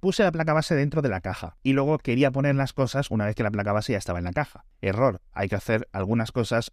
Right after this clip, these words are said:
antes de meterlo en la caja, ¿vale? Entonces, eh, el segundo ordenador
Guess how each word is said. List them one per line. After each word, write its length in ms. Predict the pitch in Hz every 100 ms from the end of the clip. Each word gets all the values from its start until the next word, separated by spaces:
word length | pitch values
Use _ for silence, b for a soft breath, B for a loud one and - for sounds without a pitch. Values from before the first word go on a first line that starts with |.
| -
antes 440 | 120 127 104 90
de 60 | 92
meterlo 320 | 90 90 90
en 80 | 87
la 100 | 85
caja, 300 | 87 85 87
¿vale? 240 | 87 139 - - - - _ -
Entonces, 720 | 107 104 110 110 117 120 -
eh, 180 | 98 90
el 120 | 85
segundo 380 | - 90 87 90
ordenador 480 | 92 90 90 139